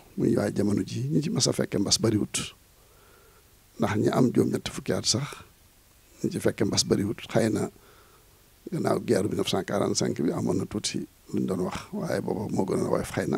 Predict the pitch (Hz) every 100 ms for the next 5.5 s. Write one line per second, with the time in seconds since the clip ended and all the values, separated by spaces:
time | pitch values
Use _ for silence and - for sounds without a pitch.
0 | - - - - - - - - 98 -
1 | - - - - - - - - - 117
2 | 101 95 - - - - - - _ -
3 | - 123 110 107 101 85 - - - -
4 | - - - - 120 113 - - 110 -
5 | - - - -